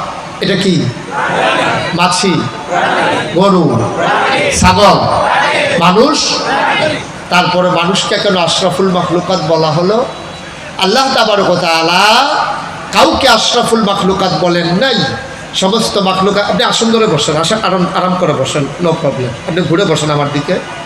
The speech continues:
এ, আমিন কন। তো মানুষ কেন আশরাফুল মাখলুকাত, মানুষ কেন সৃষ্টির সেরা? যেহেতু আল্লাহ তাবারক ওয়া তাআলা মানুষকে বড় আদর করে বানিয়েছেন, এ মানুষকে মহামূল্যবান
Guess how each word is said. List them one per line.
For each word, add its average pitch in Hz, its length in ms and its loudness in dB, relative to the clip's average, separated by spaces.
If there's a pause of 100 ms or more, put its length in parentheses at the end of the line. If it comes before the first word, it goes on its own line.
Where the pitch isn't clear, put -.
(180)
এ, 147 120 -2 (760)
আমিন 208 280 2
কন। 143 140 0 (1200)
তো 208 60 2
মানুষ 262 640 2 (340)
কেন 247 220 2
আশরাফুল 247 560 2
মাখলুকাত, 180 720 0
মানুষ 220 360 0
কেন 190 240 0
সৃষ্টির 185 500 -2
সেরা? 180 800 0 (380)
যেহেতু 226 380 2
আল্লাহ 196 340 2
তাবারক 175 280 0
ওয়া 165 80 2
তাআলা 165 240 0
মানুষকে 190 320 0
বড় 180 180 0
আদর 185 380 0 (140)
করে 151 160 0
বানিয়েছেন, 127 640 -4 (600)
এ 262 60 0
মানুষকে 294 600 0
মহামূল্যবান 233 920 2